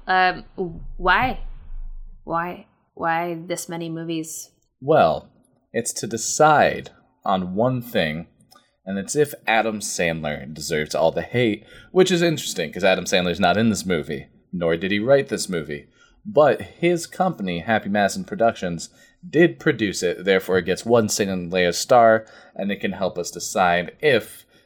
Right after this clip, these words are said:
Speaker 2: Adam Sandler deserves all the hate.
Speaker 1: Yeah. Uh, actually, this movie was made by, well, it was written by the writers of one of my all-time favorite movies, Legally Blonde,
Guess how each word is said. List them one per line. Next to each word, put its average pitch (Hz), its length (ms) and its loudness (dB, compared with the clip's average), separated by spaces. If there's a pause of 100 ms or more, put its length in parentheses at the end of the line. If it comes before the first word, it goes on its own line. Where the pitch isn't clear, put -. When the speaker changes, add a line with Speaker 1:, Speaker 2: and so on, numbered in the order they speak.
(120)
Speaker 2:
Adam 82 200 0
Sandler 71 280 -4
deserves 92 380 0
all 76 100 0
the 71 80 -8
hate. - 240 -14 (720)
Speaker 1:
Yeah. 269 640 0 (440)
Uh, 214 360 6 (180)
actually, 320 460 2
this - 340 -2
movie 302 460 4
was 190 400 0
made 190 540 2
by, 160 640 4 (180)
well, 196 160 6
it 185 80 2
was 185 160 -2
written 202 420 -2
by 151 500 0 (580)
the 196 180 4
writers 180 680 4
of 175 380 0
one 175 240 0
of 349 160 2
my 190 200 4
all-time 160 500 0
favorite 156 320 -6
movies, 156 500 -4
Legally 170 480 -4
Blonde, 156 680 -2